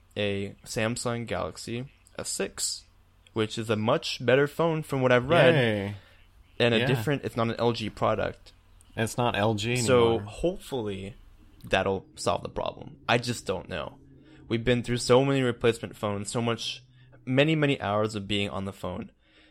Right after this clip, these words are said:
Speaker 1: And, um, yeah, I just, I don't know. I don't know what else they can do. They, they said maybe this will work, maybe it won't. I'd like to think it would work, but I don't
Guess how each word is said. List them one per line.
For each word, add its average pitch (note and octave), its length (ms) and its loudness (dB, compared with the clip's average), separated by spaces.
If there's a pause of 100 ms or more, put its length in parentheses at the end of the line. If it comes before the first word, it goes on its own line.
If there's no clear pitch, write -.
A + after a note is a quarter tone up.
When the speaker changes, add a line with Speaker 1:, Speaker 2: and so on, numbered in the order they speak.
(180)
Speaker 1:
And, G#2 640 0 (200)
um, F#2+ 560 -2 (180)
yeah, A2 220 2
I G#2+ 140 -2
just, G#2+ 320 -10
I - 120 -12
don't C3 160 -6
know. C3 340 -2 (180)
I G#2+ 80 -4
don't C3 140 0
know C#3 100 4
what C#3+ 120 6
else C#3 160 2
they C3+ 80 -4
can A2 200 -6
do. A#2 320 -2
They, A2 200 2
they A2+ 320 -2
said A2+ 300 0
maybe G#2 280 -2
this A2 180 -4
will B2 160 0
work, C#3 220 -2
maybe G#2 340 -4
it F#2 100 -6
won't. G#2+ 320 -2 (560)
I'd G#2 200 2
like G2+ 220 0
to G#2 80 -8
think B2+ 240 -4
it G3 100 0
would G2 120 -10
work, F#2+ 400 -8
but G#2+ 300 -4 (220)
I A2+ 100 0
don't A#2+ 220 -2